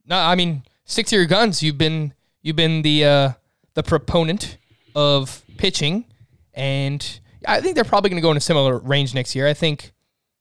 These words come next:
fourth, fifth round. I, I think that's probably where Gallen and Kyle Tucker wind up. Uh, but yeah, I don't have a problem with it. Uh, I would probably go Tucker. Scott goes Gallen, so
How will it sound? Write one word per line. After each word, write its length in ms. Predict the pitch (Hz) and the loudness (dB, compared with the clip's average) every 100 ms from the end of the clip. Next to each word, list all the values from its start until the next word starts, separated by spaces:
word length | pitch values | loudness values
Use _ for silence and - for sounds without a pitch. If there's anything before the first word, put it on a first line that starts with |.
| _ | _
fourth, 320 | - 165 151 | -2 0 2
fifth 220 | 165 - | 0 0
round. 340 | 151 160 220 - _ _ _ | 2 2 0 -8 _ _ _
I, 240 | - 107 | -10 -6
I 20 | 131 | -4
think 160 | 143 | -4
that's 140 | 127 - | -4 -2
probably 260 | 139 131 | 0 0
where 340 | 127 127 123 - _ _ _ _ _ 123 | 2 2 0 -4 _ _ _ _ _ -6
Gallen 400 | 147 139 139 135 | 0 2 2 0
and 140 | 127 | -2
Kyle 200 | 139 127 | 0 0
Tucker 260 | 143 131 127 | 0 -2 -2
wind 220 | 123 123 | -2 0
up. 240 | 180 - _ _ _ _ 123 | -2 -4 _ _ _ _ -10
Uh, 240 | 120 120 | -8 -8
but 280 | 120 123 - _ _ _ - | -10 -12 -14 _ _ _ -2
yeah, 120 | 214 | 0
I 40 | |
don't 80 | 185 | 2
have 120 | 170 | 0
a 20 | - | 0
problem 220 | 156 131 | -2 -2
with 100 | 120 | -8
it. 140 | 120 _ _ _ _ | -10 _ _ _ _
Uh, 60 | - | -8
I 120 | 170 | 0
would 80 | 208 | 2
probably 200 | 196 175 | 2 2
go 80 | 160 | 2
Tucker. 360 | - 151 160 147 | 0 -2 -4 -10
Scott 280 | - 139 131 | -4 -2 -2
goes 160 | 120 | -6
Gallen, 360 | 117 113 113 117 | -6 -8 -10 -12
so 300 | - 117 | -14 -16